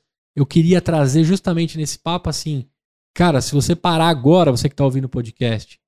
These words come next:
e olhar em sua volta, tem algo que foi feito em madeira. Aqui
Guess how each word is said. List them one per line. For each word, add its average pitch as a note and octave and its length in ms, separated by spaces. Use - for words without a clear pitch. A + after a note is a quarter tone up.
e C3 80
olhar C3+ 220
em D#3 60
sua C#3+ 260
volta, B2+ 540
tem F#3 240
algo D#3+ 300
que - 140
foi D3+ 120
feito D3 260
em D3+ 60
madeira. C3 520
Aqui C#3 60